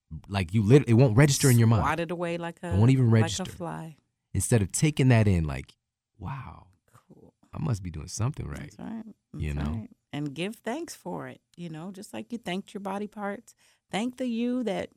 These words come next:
Speaker 2: that came up with that today, that showed up today to even receive the compliment.
Speaker 1: And that leads to the next one, which, uh, on these tips of things to do to really help to improve your opinion of yourself and your self-image
Speaker 2: Number five.
Speaker 1: is to acknowledge your uniqueness.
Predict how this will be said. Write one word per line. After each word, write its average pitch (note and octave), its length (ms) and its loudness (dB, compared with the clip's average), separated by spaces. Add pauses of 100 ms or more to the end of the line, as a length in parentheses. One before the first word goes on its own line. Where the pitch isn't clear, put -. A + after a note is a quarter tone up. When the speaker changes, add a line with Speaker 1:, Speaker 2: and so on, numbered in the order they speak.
Speaker 2:
that - 220 -10
came G3+ 220 -6
up A#3+ 120 -6
with G#3 160 -14
that D#3 200 -14
today, B2+ 340 -12
that - 140 -18
showed C#4+ 340 -4
up - 280 -4 (420)
today C3+ 600 -8 (160)
to - 80 -14
even D#3+ 240 -8
receive - 380 -12
the A2 60 -16
compliment. - 500 -20 (480)
Speaker 1:
And F2 100 -6
that A#2+ 120 0
leads B2 260 -2
to F2+ 60 -14
the F2 80 -2
next D#2+ 320 -2
one, F2 300 -4 (800)
which, - 260 -8 (120)
uh, D#2+ 120 -14
on F#2 140 -6
these F2 180 -4
tips - 280 -4
of D#2+ 120 -4
things G2 320 0
to E2+ 100 -2
do E2+ 240 0
to D#2 320 -2
really F#2 280 2
help F2 200 0
to E2 100 -4
improve F2+ 400 0
your D#2+ 160 0
opinion F2+ 340 2
of E2+ 80 -2
yourself F2 360 -4
and E2+ 100 -4
your D#2+ 60 -4
self-image F#2 720 -4 (100)
Speaker 2:
Number F#3+ 160 -8
five. C#3 460 -12 (580)
Speaker 1:
is E2 200 -8
to G2+ 220 -2
acknowledge F2+ 640 0
your F2+ 120 2
uniqueness. D2+ 920 -6